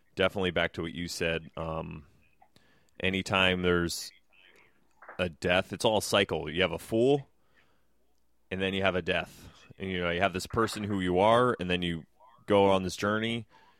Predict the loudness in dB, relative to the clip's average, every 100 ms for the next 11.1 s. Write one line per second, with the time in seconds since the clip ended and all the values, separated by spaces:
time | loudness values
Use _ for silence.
0 | _ _ _ -4 -2 -2 -4 -10 -10 -6
1 | -2 0 0 -4 -6 -8 -6 -4 0 -2
2 | -2 -10 -18 _ -2 0 2 0 -2 -2
3 | -2 -2 -4 -2 -4 -4 -4 -4 -4 -8
4 | -6 -4 -2 -4 -2 -4 -2 -6 -2 -2
5 | -2 -6 -6 -8 -8 -10 -12 _ _ _
6 | _ _ _ _ _ _ _ _ _ _
7 | _ -14 -12 -10 -12 -8 -8 -8 -6 -4
8 | -4 -8 -12 _ _ _ _ _ _ _
9 | _ _ _ _ _ _ _ _ _ _
10 | _ _ -14 -14 -10 -8 -8 -10 -10 -10